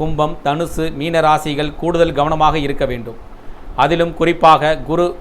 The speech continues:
ஆளக்கூடிய நட்சத்திரமான பூரட்டாதி நட்சத்திரத்தில் நிகழ்வதால் பூரட்டாதி, புனர்பூசம், விசாகம் ஆகிய நட்சத்திரங்களும் கூடுதல் கவனமாக இருக்க வேண்டியது அவசியம். நமது முன்னோர்கள் எந்த ஒரு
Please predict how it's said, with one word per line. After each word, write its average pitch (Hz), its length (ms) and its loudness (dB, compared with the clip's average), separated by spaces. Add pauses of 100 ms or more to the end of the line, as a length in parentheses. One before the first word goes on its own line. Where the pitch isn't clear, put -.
(160)
ஆளக்கூடிய 151 680 2
நட்சத்திரமான 151 640 0 (440)
பூரட்டாதி 165 580 2
நட்சத்திரத்தில் 151 720 -2
நிகழ்வதால் 143 500 2 (540)
பூரட்டாதி, 160 560 4 (240)
புனர்பூசம், 160 600 -2 (260)
விசாகம் 165 460 2 (100)
ஆகிய 147 340 0
நட்சத்திரங்களும் 156 640 -2 (440)
கூடுதல் 175 360 4
கவனமாக 160 360 4 (100)
இருக்க 156 260 -2
வேண்டியது 147 300 0
அவசியம். 131 360 -4 (720)
நமது 160 260 2
முன்னோர்கள் 170 420 4 (120)
எந்த 170 120 2 (100)
ஒரு 170 100 4